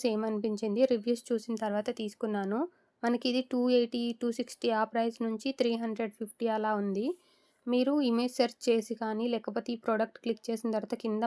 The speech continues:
మనకి ఇంకా లో ప్రైస్‌లో ఉండేవి కూడా చూపిస్తుంది కదా, అలా చెక్ చేసుకొని రివ్యూస్ చూసి తీసుకోండి. నేను ప్రతి డ్రెస్‌కి సంబంధించిన డీటెయిల్స్ అయితే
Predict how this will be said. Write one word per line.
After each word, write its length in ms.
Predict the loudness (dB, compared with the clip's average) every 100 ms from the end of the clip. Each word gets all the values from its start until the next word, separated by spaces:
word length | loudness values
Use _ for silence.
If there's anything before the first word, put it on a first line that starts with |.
| 0
మనకి 260 | 0 -2 -2
ఇంకా 160 | 0 2 2 2
లో 60 | 0 0
ప్రైస్‌లో 320 | -2 0 2
ఉండేవి 260 | 2 0 -2 -2
కూడా 140 | -4 -4
చూపిస్తుంది 480 | -8 -8 -4 -4 -2
కదా, 120 | 0 0
అలా 120 | 0 -2
చెక్ 140 | -6 -4
చేసుకొని 340 | -4 -2 0 2 2
రివ్యూస్ 280 | 2 -2 0
చూసి 200 | -4 -4 -6
తీసుకోండి. 540 | -6 -4 -2 -2 0 -2 -4 _ _ _ _ _ _ _ _ _ _ _ _ _ _ 4
నేను 180 | 6 6 6
ప్రతి 260 | 6 8 10
డ్రెస్‌కి 320 | 10 8 2 4
సంబంధించిన 640 | 4 4 4 2 2 0 2
డీటెయిల్స్ 380 | 2 4 4 4
అయితే 160 | 2